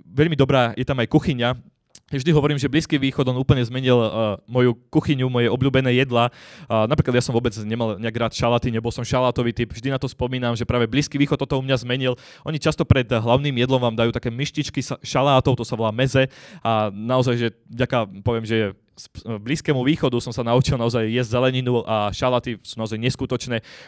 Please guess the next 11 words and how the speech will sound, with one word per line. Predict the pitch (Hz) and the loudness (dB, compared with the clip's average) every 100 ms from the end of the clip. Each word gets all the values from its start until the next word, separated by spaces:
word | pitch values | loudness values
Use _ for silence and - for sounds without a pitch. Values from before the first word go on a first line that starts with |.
| - | -2
Potom | 170 | 2
napríklad | 151 156 151 135 | 4 2 0 0
nikdy | 139 143 | 0 0
mi | 131 | 0
nechutil | 127 120 123 | 0 -2 0
falafel, | 135 127 127 135 127 | 2 4 4 2 0
až | 113 | -2
kým | 127 | -8
som | 117 117 | -10 -8
neprišiel | 123 123 - 117 | -6 -8 -8 0
tam, | 139 135 | 2 2